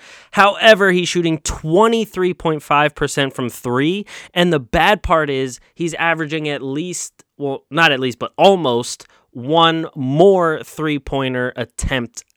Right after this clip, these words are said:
per game. So he's shooting more, making less, which is obviously a recipe for disaster. Um, his two-point percentage has gone up.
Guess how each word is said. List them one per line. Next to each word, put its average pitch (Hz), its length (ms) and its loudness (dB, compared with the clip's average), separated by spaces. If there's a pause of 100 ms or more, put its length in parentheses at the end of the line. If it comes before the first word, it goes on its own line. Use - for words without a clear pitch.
(320)
per 120 200 -2
game. 104 460 0 (340)
So 139 160 -4
he's 120 140 -4
shooting 240 380 -2
more, 175 440 0
making 143 460 -2
less, 120 640 -4
which 127 180 -6
is 123 220 -8
obviously 135 880 0
a 110 140 -8
recipe 113 480 -8
for 107 200 -4
disaster. 92 760 -4 (560)
Um, 135 560 4
his 143 180 0
two-point 190 460 -2
percentage 135 680 -4 (360)
has 123 260 0
gone 113 300 2
up. 113 260 -2